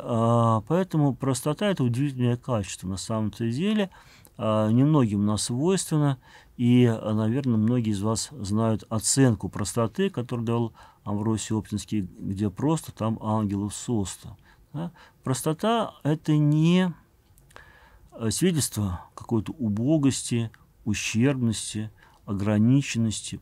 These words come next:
Почему? А потому что Бог прост. Вот согласно нашему вероучению, Бог прост, хотя Он является Святой Троицей, да, и это может быть сложно, а,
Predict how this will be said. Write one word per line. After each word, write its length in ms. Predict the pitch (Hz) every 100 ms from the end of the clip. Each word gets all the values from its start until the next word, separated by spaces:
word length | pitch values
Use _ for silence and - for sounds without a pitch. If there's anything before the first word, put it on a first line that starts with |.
| -
Почему? 500 | 120 - 135 101 - - -
А 80 | -
потому 260 | 90 135 151
что 200 | - -
Бог 480 | 123 110 139 - -
прост. 520 | - 98 87 - - - _ _ _ _ _ _ _ -
Вот 120 | -
согласно 520 | 92 90 98 90 85 - - _ -
нашему 320 | 98 95 101
вероучению, 640 | 98 113 113 - 220 190 147
Бог 360 | 113 147 160
прост, 440 | - 143 147 98 -
хотя 300 | 98 90 117
Он 300 | 110 95 90 - - - - _ - _ _
является 540 | - 107 113 110 104 104
Святой 360 | - 101 107
Троицей, 680 | 95 120 143 170 151 - 123
да, 300 | 113 113 139
и 180 | 135 95
это 140 | 98 95 92 -
может 380 | 104 107 113 101
быть 160 | 98
сложно, 640 | - - 123 139 113 104 90 - - - _
а, 420 | - 104 101 98